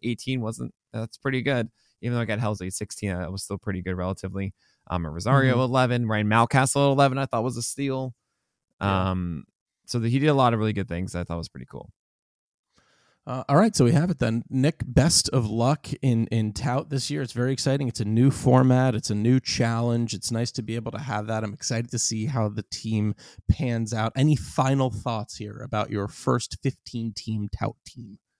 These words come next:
Speaker 1: I just wanna say thank you to, uh, the entirety of Tout. I got to hang out with Peter, um,
Speaker 2: Mm-hmm.
Speaker 1: Kretzler a, a decent amount, uh, which is really nice to hang out with him. And just, yeah, the whole event is such a wonderful thing. So thanks to everybody for helping out. Jeff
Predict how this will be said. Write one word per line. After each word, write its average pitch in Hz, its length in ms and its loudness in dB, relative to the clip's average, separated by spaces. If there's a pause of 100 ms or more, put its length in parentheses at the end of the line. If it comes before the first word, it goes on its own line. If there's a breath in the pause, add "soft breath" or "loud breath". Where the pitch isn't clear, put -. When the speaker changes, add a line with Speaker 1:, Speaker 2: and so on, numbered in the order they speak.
(160)
Speaker 1:
I - 80 -20
just - 160 -8
wanna 175 160 0
say 139 180 2
thank 127 280 -2
you 113 100 -2
to, 104 360 -4
uh, 98 80 -4
the 87 280 -8
entirety 95 420 -6
of 85 80 -10
Tout. 90 200 -8
I 87 40 -8
got - 140 -8
to 95 60 -12
hang 101 200 -6
out 90 120 -4
with 85 160 -8
Peter, 101 440 -4 (240)
um, - 720 -10 (240)
Speaker 2:
Mm-hmm. 113 40 -10
Speaker 1:
Kretzler 104 420 -8
a, 92 220 -10
a 87 120 -10
decent 110 340 -8
amount, 110 320 -4 (480 soft breath)
uh, - 80 -2
which 107 120 -2
is 95 100 -4
really 113 140 0
nice 107 220 -4
to 110 80 -6
hang 107 120 -4
out 87 140 -4
with 95 100 -8
him. 160 220 -2
And 170 80 -2
just, 170 180 -4
yeah, 202 160 -2
the 113 140 -6
whole 131 220 0
event 117 280 -2
is 117 140 -2
such 123 140 -4
a 120 60 -4
wonderful 113 400 -6
thing. 120 320 -4 (540)
So - 120 -20
thanks 135 200 -2
to 135 60 2
everybody 120 360 0
for 110 140 -2
helping 110 220 0
out. 123 120 0
Jeff 117 200 -2